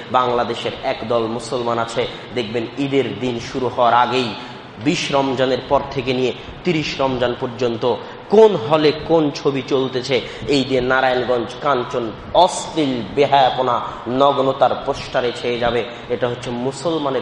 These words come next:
প্রস্তুতি রমজানকে সামনে রেখে। রাসূল সাল্লাল্লাহু আলাইহি ওয়াসাল্লাম বলেছেন, "মান লাম ইয়াদা কাওলা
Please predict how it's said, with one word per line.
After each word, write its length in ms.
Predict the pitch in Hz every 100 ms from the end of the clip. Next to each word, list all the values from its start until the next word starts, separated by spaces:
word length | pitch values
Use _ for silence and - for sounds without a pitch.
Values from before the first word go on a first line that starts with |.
| 110
প্রস্তুতি 420 | 131 - - 113
রমজানকে 520 | 117 113 113 107 104 101
সামনে 340 | 107 101 98
রেখে। 240 | 107 - - - - - - - - - - - - - - - -
রাসূল 280 | 127 - 120
সাল্লাল্লাহু 560 | 139 123 117 120 117
আলাইহি 260 | 117 117 113
ওয়াসাল্লাম 380 | 113 120 113 107
বলেছেন, 320 | 110 - 113 95 - -
"মান 140 | 127
লাম 320 | 127 123 113 117
ইয়াদা 280 | 127 113 -
কাওলা 240 | 139 127